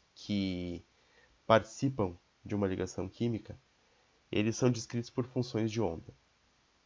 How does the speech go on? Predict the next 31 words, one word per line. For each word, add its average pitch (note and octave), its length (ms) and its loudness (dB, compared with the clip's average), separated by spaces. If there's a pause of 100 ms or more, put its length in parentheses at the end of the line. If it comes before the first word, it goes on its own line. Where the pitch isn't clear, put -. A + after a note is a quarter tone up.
(140)
E F#2+ 120 0
essas G2+ 240 -4
funções G#2+ 360 -2
de A2 100 -2
onda, A#2+ 380 0 (560)
se - 180 -6
nós G2+ 260 4
fizermos G#2 380 2
o A2+ 60 -2
quadrado G#2+ 640 8
delas, G2+ 640 0 (760)
a - 140 -4
grosso A#2+ 380 2
modo, G2+ 440 2 (460)
nós G#2 100 0
vamos A2+ 220 0
obter G#2+ 480 -2 (580)
um G#2+ 220 2
orbital A2 420 4
atômico, F2 580 -2
uma B2+ 120 0
região C#3+ 340 4
do C#3+ 80 -4
espaço D3 440 6
onde C#3+ 120 0
é C#3+ 40 0
mais C3+ 220 6
provável A#2 520 4
encontrar G#2 360 0
um G2+ 80 2
elétron. F#2+ 400 0